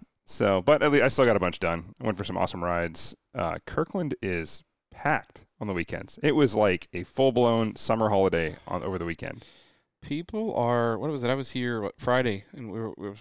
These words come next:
Speaker 2: watching the Triumph, and, like, the boat launch in Kirkland was, like, nine boats deep, and then people
Speaker 1: Yeah.
Speaker 2: were, and people didn't know where to park, but it was insane. Like, I mean, I, I just, I, I, this is not a, uh,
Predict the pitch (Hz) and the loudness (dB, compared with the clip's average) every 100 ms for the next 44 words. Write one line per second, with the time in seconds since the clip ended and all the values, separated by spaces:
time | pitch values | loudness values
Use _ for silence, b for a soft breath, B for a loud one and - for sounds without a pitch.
0 | _ 107 117 - 107 101 110 123 117 - | _ -4 -4 -4 -10 -8 -6 -4 -6 -8
1 | 95 - B B B B 110 104 - 117 | -14 -16 B B B B -6 -4 -6 -2
2 | 110 104 123 135 - 113 98 - 104 - | -2 0 2 2 2 -2 -2 -4 -10 -4
3 | 117 - 98 90 - - 104 _ - 117 | -4 -4 -8 -8 -10 -8 -8 _ -12 -6
4 | 120 123 135 135 117 120 - - 117 107 | -2 0 0 0 0 0 0 -8 -6 -4
5 | - - 113 113 110 - 120 113 95 107 | -8 -12 -8 -6 -8 -8 -8 -2 0 0
6 | 107 - - 123 - 127 135 113 113 113 | -4 -12 -14 -12 -10 -6 -4 -2 -2 -2
7 | 110 107 123 107 - - _ B B B | -4 -2 0 -2 -2 -12 _ B B B
8 | B B B - 151 370 170 123 120 135 | B B B -6 -2 0 0 0 -2 0
9 | 135 104 98 95 107 107 98 104 _ - | 2 0 -4 -6 -6 -6 -8 -14 _ -8
10 | 113 117 - 120 120 127 - - _ _ | -4 -2 -4 -6 -4 -6 -8 -20 _ _
11 | _ _ _ _ b b b b b b | _ _ _ _ b b b b b b
12 | - 107 113 117 113 - - 113 87 - | -6 -2 2 2 0 -4 -6 -6 -6 -8
13 | - 110 123 120 113 123 123 - 131 - | -10 -8 -8 -6 -4 0 0 0 -6 -8
14 | - 131 113 | -4 -2 0